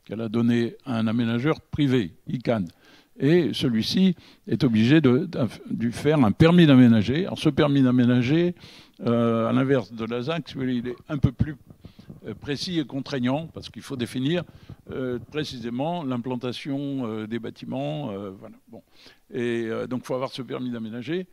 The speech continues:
pour ensuite, euh, euh, faire les constructions. Dans la zac, l'aménageur, par exemple, je sais pas, le, la Samoa à l'île, à l'île de Nantes, où,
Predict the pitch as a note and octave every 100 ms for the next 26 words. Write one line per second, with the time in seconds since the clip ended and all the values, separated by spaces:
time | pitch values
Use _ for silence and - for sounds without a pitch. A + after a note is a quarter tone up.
0 | _ - A2 B2 F3+ E3+ - G#2+ A#2 A2+
1 | C#3+ _ F#3+ A#2+ A#2+ B2+ C3+ C3 A#2+ C3+
2 | C3+ B2 - B2+ B2+ A2+ G#2+ - _ _
3 | - D3 C#3 C3 F3 F3+ C3+ C3 B2+ A2+
4 | B2+ F#3 F#3 - G#2 A2+ A2 G#2+ G2+ G2+
5 | - B2+ - A2+ F#2 F2+ G2 G2 G2 A#2
6 | A2 A2+ A#2 G2+ F#2+ G2 F#2+ G2+ G2+ F#2+
7 | F#2+ G2+ A#2 D3 F3+ F3 _ _ _ _
8 | - A2+